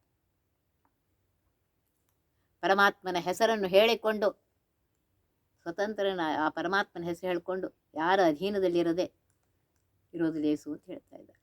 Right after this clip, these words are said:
ಒಳ್ಳೆಯದು ಅಂತ ಹೇಳ್ತಾರೆ. ಹಂಬಲಿಸಿ ಹಾಳ್ಹರಟೆ ಹೊಡೆಯುವುದಕ್ಕಿಂತ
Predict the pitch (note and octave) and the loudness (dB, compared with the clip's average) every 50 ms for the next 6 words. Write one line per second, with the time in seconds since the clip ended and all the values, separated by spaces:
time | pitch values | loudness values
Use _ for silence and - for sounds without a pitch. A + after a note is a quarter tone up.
0 | _ _ _ _ - E3 E3+ F3 E3+ D#3+ D3 C#3+ C#3+ C#3+ - _ - E3+ - _ | _ _ _ _ -6 -2 0 0 2 0 0 -2 -6 -14 -18 _ -20 -20 -20 _
1 | _ - - _ _ _ _ _ _ - E3+ F3+ F#3+ F#3+ F3 F3 E3+ E3 E3 D#3+ | _ -20 -20 _ _ _ _ _ _ -8 -6 -6 -4 0 2 2 4 4 2 0
2 | D#3+ D3+ D3+ D#3 D#3 D#3+ D#3+ D#3+ D#3+ E3+ E3+ F3+ F3 - E3 D#3 D3 D3 D#3 E3+ | -2 -6 -4 -2 0 0 0 0 2 2 2 2 0 -4 -4 -4 -2 0 0 2
3 | F3 - - - D#4 D#4 _ - E3+ F3 G3+ - | 2 0 0 -2 -4 -6 _ -6 -6 -6 -6 -6